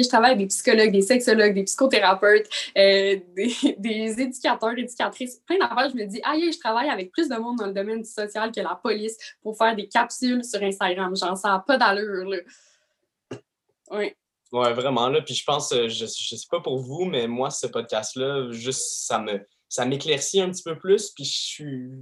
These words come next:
Speaker 2: personnellement un peu vendu à cette idée-là de, de enlever un peu de financement à la police ou peut-être réorganiser, repenser notre manière de voir ce système-là tout court. Euh, pour de vrai, euh, Amy, merci. Ça nous a fait un plaisir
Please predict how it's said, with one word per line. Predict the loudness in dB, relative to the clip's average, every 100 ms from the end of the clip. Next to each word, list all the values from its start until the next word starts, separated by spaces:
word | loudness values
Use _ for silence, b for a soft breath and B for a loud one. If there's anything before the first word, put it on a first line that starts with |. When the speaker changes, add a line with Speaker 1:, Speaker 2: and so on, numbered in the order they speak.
| -20 _
Speaker 2:
personnellement | -4 -2 0 4
un | 4
peu | 4 2
vendu | 2 2 0
à | 0
cette | -2
idée-là | -8 -6 -2 -2
de, | -2 -8 -8 -8
de | -6 -6 -12 _ _ _
enlever | 2 2 0 -4 -4 -2
un | -2
peu | -2 -6
de |
financement | -4 -4 -4 -4 -2
à |
la | -2
police | -2 -4 -4 -6
ou | -8
peut-être | -2 -2 0
réorganiser, | 0 2 0 0 -2
repenser | 2 2 2 -2 -2 -4 -6
notre | -6 -4
manière | -6 -4 -4 -4
de | -6
voir | -6 -4 -2 -2 -4 _ _ _
ce | -12 -6 -4
système-là | -4 -8 -6 -6 -6 -8
tout | -10
court. | -16 -16 _ _ _ _ _
Euh, | -2 0 2 2 2 0 -2 _
pour | 0
de | 2
vrai, | 2 2 4 4
euh, | 4 0 -4 -10 _ _ _ -8
Amy, | -6 -4
merci. | -2 -2 -2 -6 -6 -8
Ça | -4 -4
nous | 0
a | -2
fait | 0 -2 0
un | -2
plaisir | -2 -2 -2 -2 -2 -4 -6